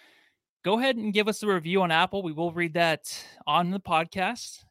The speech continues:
We can give out any kind of information you let us give out. Um, and also go ahead and follow us on Twitter at Suns Jam. And you can follow me at Matthew Lissy, and you can follow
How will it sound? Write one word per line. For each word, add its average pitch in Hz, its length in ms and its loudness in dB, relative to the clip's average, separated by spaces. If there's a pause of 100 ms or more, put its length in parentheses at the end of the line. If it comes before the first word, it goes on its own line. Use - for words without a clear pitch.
We 139 100 -12
can 156 140 -8
give 160 180 -2
out 156 160 2
any 170 140 -4
kind 175 160 -6
of 170 80 -8
information 160 380 -8
you 131 80 -14
let 139 160 -6
us 139 100 -12
give 127 200 -10
out. 151 360 0 (500)
Um, 135 460 6
and 151 100 2
also 202 300 4
go 220 180 2
ahead 247 320 -2
and 196 180 -4
follow 214 300 4
us 214 180 0
on 185 220 0
Twitter 202 640 0
at 151 180 2
Suns 180 200 0
Jam. 196 360 0 (460)
And 156 100 -2
you 160 80 4
can 170 80 0
follow 165 200 6
me 160 140 2
at 143 140 6
Matthew 139 320 -4
Lissy, 202 320 0
and 180 100 0
you 156 60 -6
can 151 100 -10
follow 165 760 4